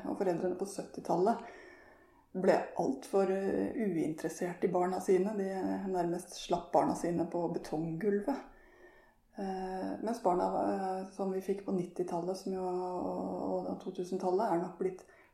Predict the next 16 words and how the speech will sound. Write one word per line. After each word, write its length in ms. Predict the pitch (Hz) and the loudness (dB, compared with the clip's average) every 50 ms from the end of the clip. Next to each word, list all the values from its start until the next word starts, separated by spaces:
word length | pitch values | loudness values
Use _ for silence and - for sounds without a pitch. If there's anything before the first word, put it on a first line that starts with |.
| _ | _
for 240 | - - - 247 262 | -16 -2 0 2 4
mye 560 | 302 254 214 202 160 147 143 139 139 147 156 156 | 4 4 4 2 0 -2 -2 -2 0 -2 -2 0
holdt 520 | - 180 180 175 - - - - _ - - - - - - | 4 4 4 4 2 -4 -14 -18 _ -12 -12 -10 -10 -4 -4
og 80 | 208 202 | -2 2
for 160 | - 233 226 | 4 4 4
mye 560 | 208 190 175 160 151 151 147 147 160 165 165 170 170 170 170 170 170 170 170 165 170 165 160 190 | 4 2 0 0 -2 -4 -2 0 0 2 2 2 2 2 2 2 2 2 0 0 0 -2 -4 -4
serva, 540 | - - - 202 185 170 165 - 160 156 170 - - - | -6 -2 2 2 2 2 2 2 4 4 4 2 -2 -8
sånn 220 | - - - 208 196 | -6 -2 0 0 2
at 80 | 196 | 2
de 60 | 208 202 | 0 2
føler 260 | - 196 - - - | 2 2 2 2 -2
seg 440 | - 190 190 - - - - - - | -4 -8 -8 -8 -16 -20 -20 -16 -6
helt 380 | - 151 151 156 151 151 - - 190 | -4 -2 -2 -2 -4 -6 -6 -4 -2
unyttige 540 | 185 175 175 - - - _ _ - 165 170 | 0 0 -2 -4 -8 -20 _ _ -2 -2 2
og 100 | 175 180 | 4 4
ubrukelige. 600 | 180 175 - 151 - - - - 180 180 180 185 | 4 4 4 0 0 0 -4 -4 -2 -2 -2 -2